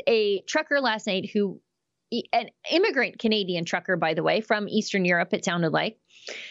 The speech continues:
He was a long haul trucker. He would, he said, "This is my first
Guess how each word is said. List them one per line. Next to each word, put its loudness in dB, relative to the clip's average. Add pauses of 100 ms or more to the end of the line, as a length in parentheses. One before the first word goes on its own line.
(220)
He 2 (460)
was 2
a 2
long 0
haul 0
trucker. -2 (300)
He 0
would, 0
he 2
said, 0
"This 0
is -2
my 2
first -2